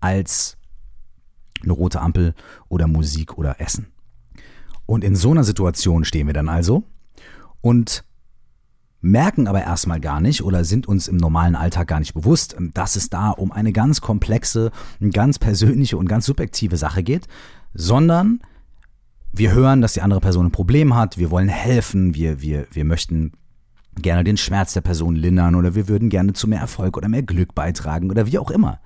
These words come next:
Ja? Aus einer positiven Motivation heraus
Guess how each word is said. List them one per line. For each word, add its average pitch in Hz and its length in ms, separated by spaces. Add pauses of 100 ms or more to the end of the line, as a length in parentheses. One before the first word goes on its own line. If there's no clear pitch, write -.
(120)
Ja? 123 200 (500)
Aus 110 160
einer 104 80
positiven 135 500
Motivation 95 540
heraus 87 440